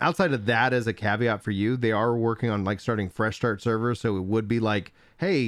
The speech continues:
it's been a year, and now new servers, all new characters are on those servers," and then you have, like, not just the year's worth of, like, bug fixes and content added,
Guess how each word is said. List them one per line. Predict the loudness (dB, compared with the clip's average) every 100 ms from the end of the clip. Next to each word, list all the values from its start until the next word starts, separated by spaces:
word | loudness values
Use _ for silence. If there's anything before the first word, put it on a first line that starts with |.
| -2
it's | -2
been | -2
a | 0
year, | 0 2 2
and | 2
now | 2 0 -4 -10 _ 0
new | 0
servers, | 2 0 2 0 0 -4 -10 -18 -6
all | 0 2
new | 2
characters | 2 0 0 -2 0 0
are | 2
on | 2
those | 0 0
servers," | 0 0 2 0 -2 -10 -20 -14 -4
and | 0
then | 2
you | 2
have, | 2 2 0 0
like, | -4 -2
not | -2 0
just | -2 -2
the | -2
year's | 2 2 0 -2
worth | -2 -2
of, | -2 -2
like, | -4 -2
bug | -4 -2
fixes | -4 -4 -4
and | -2 -2
content | 0 -2 0 0
added, | 2 2 0 -2